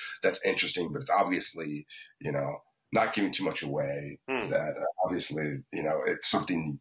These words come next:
Speaker 1: unique." And he's like, "Okay, cool." And I, I drew a really bad sketch of it, and then he sent me this sketch back, and I showed it to producers, and they're like, "Oh, we love this. Let's do it." I'm like,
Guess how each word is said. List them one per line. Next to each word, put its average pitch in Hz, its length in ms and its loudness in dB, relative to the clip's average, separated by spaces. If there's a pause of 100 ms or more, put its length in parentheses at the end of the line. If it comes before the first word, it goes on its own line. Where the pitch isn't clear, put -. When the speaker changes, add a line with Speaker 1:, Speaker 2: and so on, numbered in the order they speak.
Speaker 1:
unique." 82 540 -2 (440)
And - 120 4
he's 110 180 6
like, - 140 6
"Okay, 117 340 6
cool." 98 160 6
And 87 260 4
I, 110 60 4
I 104 40 2 (100)
drew 113 260 6
a 87 60 0
really 90 240 0
bad 82 340 2
sketch - 360 0
of 76 100 -2
it, 78 160 0
and 82 100 -6
then 85 80 0
he 87 80 -2
sent 95 240 0
me 98 80 0
this 92 200 0
sketch - 440 2
back, 76 220 2
and 76 200 -4 (580)
I - 80 6
showed 101 200 4
it 92 100 2
to - 60 -4
producers, 92 540 2
and 80 100 0
they're 80 80 4
like, 76 160 -2
"Oh, 85 100 4
we 92 140 6
love 85 240 4
this. 80 240 -2
Let's - 160 -6
do 87 220 4
it." - 120 -4
I'm - 80 -4
like, 76 140 0